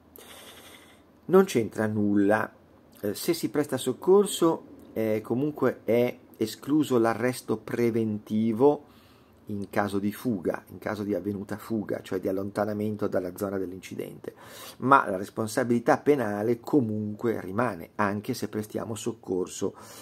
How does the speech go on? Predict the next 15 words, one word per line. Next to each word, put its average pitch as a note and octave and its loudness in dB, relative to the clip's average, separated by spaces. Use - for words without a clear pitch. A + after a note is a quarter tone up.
alla A2+ 4
vittima A#2+ 0
e A2+ 2
se A2 0
la G#2+ 0
colpa B2 2
dell'incidente F#2+ -4
è - -10
nostra. - -8
Quindi C3+ 2
la G#2+ 0
risposta G#2+ -2
corretta A#2 0
è C#2+ -2
falso. - -6